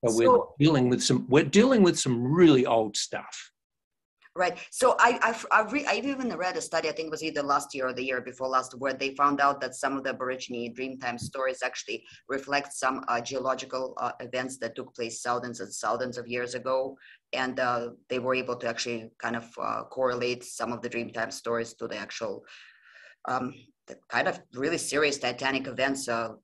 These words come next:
Speaker 2: disappearing and appearing of land masses and
Speaker 1: Yep.
Speaker 2: so forth.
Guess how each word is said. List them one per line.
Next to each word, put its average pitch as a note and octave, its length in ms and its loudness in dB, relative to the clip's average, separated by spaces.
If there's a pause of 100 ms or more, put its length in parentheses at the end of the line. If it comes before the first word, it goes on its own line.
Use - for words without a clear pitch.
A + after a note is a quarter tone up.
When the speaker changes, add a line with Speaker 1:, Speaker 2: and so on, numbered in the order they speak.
(140)
Speaker 2:
disappearing B2+ 480 -2
and A#2+ 100 -6
appearing A#2 320 -4
of A#2+ 100 -4
land A#2+ 260 -2
masses A#2 360 -4
and B2+ 100 4
Speaker 1:
Yep. - 160 -12
Speaker 2:
so - 80 -20
forth. - 300 -12